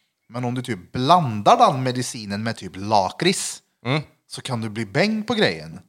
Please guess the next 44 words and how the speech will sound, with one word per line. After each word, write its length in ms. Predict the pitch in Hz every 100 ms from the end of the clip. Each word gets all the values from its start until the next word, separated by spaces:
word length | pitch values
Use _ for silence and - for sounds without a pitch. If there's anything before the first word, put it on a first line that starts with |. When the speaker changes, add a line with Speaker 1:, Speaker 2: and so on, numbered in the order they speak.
| -
Speaker 2:
Ja, 160 | 107 117 113
ja, 60 | 107
sån 200 | 101 123
här 340 | 110 98 95
Speaker 1:
Nu 60 | 92
minns 200 | 165 -
jag 80 | 165
inte 140 | 143
vad 300 | 123 135 123
det 60 | 120
var, 280 | 117 127 120
men 160 | 120 110
hon, 200 | 135 113
det 100 | 123
var 240 | 139 139
något 360 | 135 - - 127
någon 300 | 131 127 117
kom 200 | 123 113
på 180 | 123
du 100 | 113
kunde 180 | 104 110
blanda 360 | 107 120 107 107
någon 100 | 107
skit 380 | - 120 104 110
med 120 | 98
så 80 | 98
blir 160 | 95
du 140 | 92 85 - _
bäng 380 | 101 135 143 101
på 120 | 175
det. 60 |
Speaker 2:
Grapejuice 460 | 107 127 165 101 -
tror 200 | - 104
jag 360 | 85 85 90 92
och 60 |
sånt 160 | 98 92
här 120 | 85
skit 340 | - 85 78
kan, 680 | - 90 87 85 82 85 85 -
påstår 420 | 98 85 - 85
folk. 520 | - 80 76 - - _ _
Att 100 | 90
det 60 | 82
liksom, 180 | 76